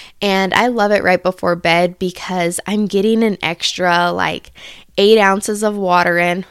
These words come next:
right before I go to sleep, which helps me be more hydrated, but also it calms my body down and it gets me ready, um, to relax and get ready for bed.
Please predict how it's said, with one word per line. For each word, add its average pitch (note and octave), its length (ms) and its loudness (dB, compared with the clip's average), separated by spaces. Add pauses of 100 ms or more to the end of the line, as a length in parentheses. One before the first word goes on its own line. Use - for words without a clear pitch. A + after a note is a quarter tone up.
right F#3 240 0
before F#3+ 300 -4
I F3+ 100 -2
go F3+ 160 -2
to F#3 100 0
sleep, E3 640 -6 (400)
which F3+ 380 0
helps G#3 260 -4
me G#3 160 -2
be F#3+ 180 -2
more F3+ 240 0
hydrated, E3+ 880 -2 (360)
but G3+ 180 0
also F#3 640 0 (880)
it G#3 160 -4
calms F#3+ 500 -4
my F#3+ 140 -4
body G3 400 -2
down F#3+ 640 -6 (160)
and G3+ 100 0
it F#3 140 -2
gets G3 240 -2
me G#3 160 0
ready, E3 580 -2 (400)
um, F3+ 380 -8
to - 160 -6
relax F3+ 680 -2
and F3+ 100 -4
get - 160 -10
ready F3+ 220 -6
for F#3+ 180 -10
bed. F#3 380 -6